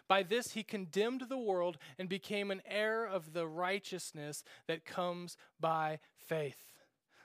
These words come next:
Last but not least, we see Noah's faith is countercultural. So Abel had faith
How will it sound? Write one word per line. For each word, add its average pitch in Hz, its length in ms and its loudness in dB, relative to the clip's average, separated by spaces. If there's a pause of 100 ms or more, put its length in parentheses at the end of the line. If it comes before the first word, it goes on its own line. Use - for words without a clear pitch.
(100)
Last 170 280 0
but 190 80 -2
not 185 180 4
least, 185 340 -2
we 165 60 -6
see 185 180 -4
Noah's 190 640 4
faith 160 300 2 (180)
is 175 160 0
countercultural. 214 1200 0
So 196 160 0
Abel 240 300 4
had 220 240 2
faith 262 400 4